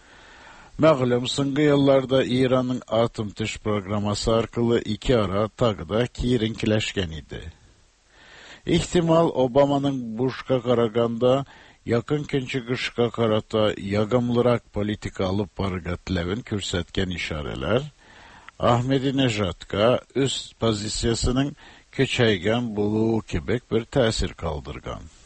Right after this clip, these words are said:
Теге яктан Техран Анкара белән мөнәсәбәтләрен тагы да ныгыту белән кызыксына. Бу инде Төркияне көнбатыштан ераклаштыру өчен бер тактикамы,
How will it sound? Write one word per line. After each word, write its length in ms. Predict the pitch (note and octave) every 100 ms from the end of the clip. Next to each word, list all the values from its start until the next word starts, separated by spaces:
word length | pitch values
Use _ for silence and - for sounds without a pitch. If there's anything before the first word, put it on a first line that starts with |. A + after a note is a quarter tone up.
| - - - _ _ _ - - - - -
Теге 340 | D#3+ E3+ G3+
яктан 440 | G3 - F3 E3+ D#3+
Техран 680 | - G#2+ F#2 G2+ A2 B2+ -
Анкара 520 | A2+ C3 B2 C3 B2+
белән 340 | A#2 A#2+ A#2
мөнәсәбәтләрен 1000 | A2 G#2 G2+ - F#2 F2 - - F#2+ B2
тагы 320 | - A#2 E2+
да 260 | C#2 F#2+ A2+
ныгыту 480 | A2 A2 A2+ - G2+
белән 280 | D#2 D#2 D2+
кызыксына. 720 | D#2 D2+ D2+ - D2 C#2+ - - _ _ _ - - - - -
Бу 100 | C3+
инде 420 | D#3+ E3 D#3 D#3 D3
Төркияне 840 | - A2+ G2+ A#2 A#2 A#2+ B2 G#2+ -
көнбатыштан 880 | - A2+ G#2+ G#2+ - G2 - A2+ G#2+
ераклаштыру 840 | F#2+ G2+ G2+ - G2 - - G2 G2
өчен 260 | - G2
бер 140 | F2+ F2
тактикамы, 960 | - F2 F2 - G#2+ A2+ A#2 C3 C3+